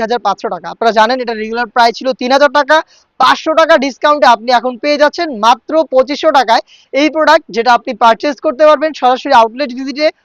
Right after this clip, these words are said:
অথবা বাংলাদেশের যে কোনো লোকেশন থেকে কোনো দ্বিধা ছাড়া ঘরে বসে থেকে অনলাইন অর্ডার করে।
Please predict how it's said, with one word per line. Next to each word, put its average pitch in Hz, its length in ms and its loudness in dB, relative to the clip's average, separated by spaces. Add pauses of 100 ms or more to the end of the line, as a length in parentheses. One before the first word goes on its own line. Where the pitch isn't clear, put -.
(180)
অথবা 262 320 0 (120)
বাংলাদেশের 240 420 0 (140)
যে 247 100 4 (100)
কোনো 277 220 -4
লোকেশন 269 320 -2 (100)
থেকে 277 220 -2
কোনো 269 180 2
দ্বিধা 269 200 2 (100)
ছাড়া 302 180 2 (120)
ঘরে 240 240 4
বসে 294 240 -4
থেকে 285 180 0
অনলাইন 233 260 -4
অর্ডার 196 240 -6
করে। 160 120 -16